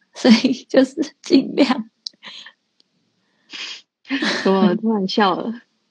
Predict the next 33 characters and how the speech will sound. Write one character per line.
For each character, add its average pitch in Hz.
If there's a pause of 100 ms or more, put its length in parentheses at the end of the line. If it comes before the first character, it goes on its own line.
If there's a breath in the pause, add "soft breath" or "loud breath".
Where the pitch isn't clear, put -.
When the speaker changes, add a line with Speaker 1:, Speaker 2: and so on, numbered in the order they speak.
(120)
Speaker 1:
<laughs> -
对， 226
就 -
是 262
尽 226
量。 202 (340)
因 254
为 269
我 247
以 208
为 196
真 233
的， 214 (1400)
因 262
为 269
每 220
个 185
人 185
都 220
有 208
自 214
己 202
的 170
独 175
立 185
的 180
思 -
考， 233
所 214
以 196
我 175
就 185
是 208